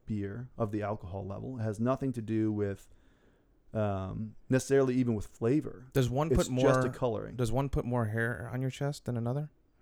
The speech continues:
Speaker 1: The beer I drink
Speaker 2: 'Cause I've
Speaker 1: does.
Speaker 2: always <laughs> been told yes.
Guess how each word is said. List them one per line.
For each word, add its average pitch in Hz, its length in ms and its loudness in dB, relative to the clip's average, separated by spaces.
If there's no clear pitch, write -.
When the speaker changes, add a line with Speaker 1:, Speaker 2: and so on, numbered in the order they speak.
Speaker 1:
The 127 60 2
beer 170 260 6
I 147 160 4
drink 117 240 -4
Speaker 2:
'Cause 127 140 6
I've 110 80 4
Speaker 1:
does. 131 80 6
Speaker 2:
always 127 220 8
<laughs> - 80 2
been - 120 2
told - 320 2
yes. 107 340 -2